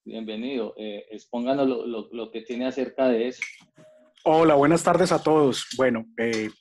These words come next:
Speaker 2: mi nombre es Juan Montoya, yo trabajo, eh, para Andrés Chamorro en la ciudad de Medellín y, eh, tuve la experiencia ahorita en marzo, ahorita como complementar del tema de, de, de, del clima,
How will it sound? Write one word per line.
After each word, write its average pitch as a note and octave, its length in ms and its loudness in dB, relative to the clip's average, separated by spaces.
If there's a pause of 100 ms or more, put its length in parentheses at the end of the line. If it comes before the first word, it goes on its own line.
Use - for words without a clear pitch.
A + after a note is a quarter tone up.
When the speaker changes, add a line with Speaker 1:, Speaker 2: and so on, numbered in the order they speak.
(420)
Speaker 2:
mi B2+ 80 -4
nombre B2+ 240 2
es C#3 60 -4
Juan D#3+ 120 2
Montoya, G3+ 560 2
yo C3 240 0
trabajo, D#3 680 2 (200)
eh, C3 440 2 (360)
para A2 400 -4 (160)
Andrés G#2+ 380 -6
Chamorro E3 480 2
en E3 80 4
la C#3 80 4
ciudad B2 220 0
de B2 40 0
Medellín D3 460 0 (500)
y, F3 520 0 (480)
eh, A#2+ 420 -8
tuve D3+ 240 2
la E3+ 80 4
experiencia C3+ 640 0
ahorita D#3+ 260 0
en F3+ 80 0
marzo, F3+ 400 -2 (140)
ahorita A#2+ 300 -14
como - 280 -8
complementar A2+ 640 -6
del C3+ 160 -6
tema D3+ 320 0
de, C3 260 -2
de, - 220 -10 (640)
de, A2+ 560 -12 (640)
del B2+ 220 -6
clima, D3 500 -2